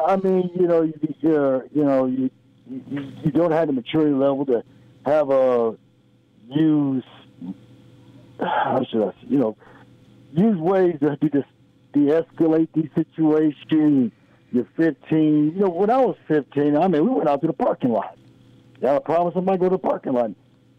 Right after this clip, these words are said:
Best man, best woman win, and after that, you're all buddies again. Now these guys, they, <clears throat> it's, uh, I don't know.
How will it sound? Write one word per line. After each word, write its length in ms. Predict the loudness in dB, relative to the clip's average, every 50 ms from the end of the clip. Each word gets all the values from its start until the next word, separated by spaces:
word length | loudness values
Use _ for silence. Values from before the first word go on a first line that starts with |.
| _ _ _
Best 240 | -2 0 0 0 0 -2
man, 280 | -2 0 0 0 0
best 240 | 0 0 -2 -2 0
woman 340 | -2 0 0 2 0 0 0
win, 300 | 2 2 2 2 0 0
and 320 | 0 0 2 2 2 2
after 220 | 0 0 0 0 0
that, 140 | 0 0 2
you're 160 | 0 2 2
all 140 | 2 2 0
buddies 380 | 0 0 0 0 0 -2 -4
again. 360 | -4 -2 0 0 0 0 -2 -6 _ _ _ _ _ _ _ _ _ _ _ -4
Now 260 | -2 0 2 2 2 0
these 160 | -2 -4 -6 -2
guys, 400 | 0 2 2 4 2 2 0 0 0 -2 -2 0
they, 180 | -2 -2 -2 -6 _ -18
<clears throat> 760 | -18 -18 -18 -20 -20 -20 -20 -20 -20 -20 -20 -20 -18 -6 -6
it's, 600 | -6 -2 -2 -2 -2 -2 -4 -6 -6 _ -2 0
uh, 320 | 2 2 4 4 2 0 -2 -4 _ _ _ _ _ _ _ _ _ _ _ _ _ _ -20 -20 -20 -20 -16 -4 -2
I 160 | 0 2 2
don't 180 | 2 0 -2
know. 160 | -2 -4 -8